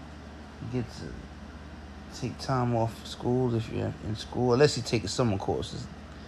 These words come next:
It's, I'm down, tip my hat, but you know how that go. And this will be the first summer in covid, a covid summer.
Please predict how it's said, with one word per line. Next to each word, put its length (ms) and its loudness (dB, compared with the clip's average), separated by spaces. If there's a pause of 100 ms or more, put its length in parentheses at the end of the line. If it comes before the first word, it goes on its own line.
(400)
It's, 80 -4 (160)
I'm 160 4
down, 300 4
tip 240 -6
my 100 -2
hat, 240 0 (180)
but 160 -6
you 60 -2
know 140 2
how 140 0
that 220 -6
go. 140 -6 (1120)
And 120 0
this 280 -4
will 200 -2
be 60 0
the 100 -4
first 400 2
summer 340 6
in 140 8
covid, 420 10 (1000)
a 40 2
covid 560 10
summer. 380 6